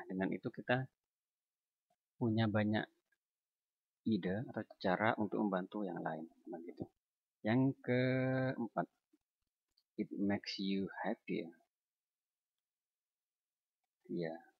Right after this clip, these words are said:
kalau yang ini begini, kalau kita introspeksi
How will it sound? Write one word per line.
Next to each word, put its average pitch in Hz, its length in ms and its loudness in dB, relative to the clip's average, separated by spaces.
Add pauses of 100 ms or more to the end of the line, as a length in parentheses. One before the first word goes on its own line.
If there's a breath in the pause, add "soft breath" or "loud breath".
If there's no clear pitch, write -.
(420)
kalau 98 160 4
yang 98 220 4
ini 147 580 4 (880)
begini, 104 320 2 (640)
kalau 131 240 -2
kita - 240 -2
introspeksi - 880 -4